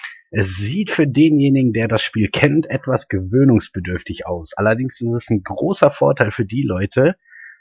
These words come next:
die ein paar Probleme damit haben, das Spiel leckfrei zu spielen. Weil es kann sein, wenn viele Schlangen auf einem Haufen sind, dass es etwas leckt, vor allem für Leute,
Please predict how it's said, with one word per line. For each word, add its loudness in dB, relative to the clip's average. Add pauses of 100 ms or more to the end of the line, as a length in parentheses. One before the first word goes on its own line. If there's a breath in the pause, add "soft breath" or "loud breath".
(100)
die 0
ein -2
paar 2
Probleme 0
damit 0
haben, 2
das -4
Spiel -2
leckfrei 0
zu -6
spielen. 0
Weil -4
es -8
kann 0
sein, 0
wenn -2 (300)
viele -2
Schlangen 4
auf -2
einem 2
Haufen 0
sind, -2
dass 0
es -4
etwas -4
leckt, -2
vor -4
allem -2
für -6
Leute, 2